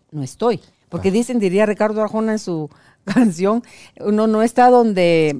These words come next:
Speaker 1: más lo extraña, no, donde
Speaker 2: Donde el
Speaker 1: donde
Speaker 2: cuerpo.
Speaker 1: el cuerpo, sino donde más lo extrañan. Y aquí se te extraña tanto, ¿verdad? Entonces,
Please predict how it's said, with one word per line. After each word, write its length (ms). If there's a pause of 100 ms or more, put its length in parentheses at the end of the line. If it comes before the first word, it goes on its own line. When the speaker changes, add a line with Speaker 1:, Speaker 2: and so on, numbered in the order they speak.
Speaker 1:
más 400
lo 100
extraña, 680
no, 200
donde 640
Speaker 2:
Donde 220
el 60
Speaker 1:
donde 40
Speaker 2:
cuerpo. 340
Speaker 1:
el 120
cuerpo, 340
sino 280
donde 300
más 280
lo 80
extrañan. 640
Y 40
aquí 200
se 100
te 120
extraña 560
tanto, 460
¿verdad? 260 (260)
Entonces, 800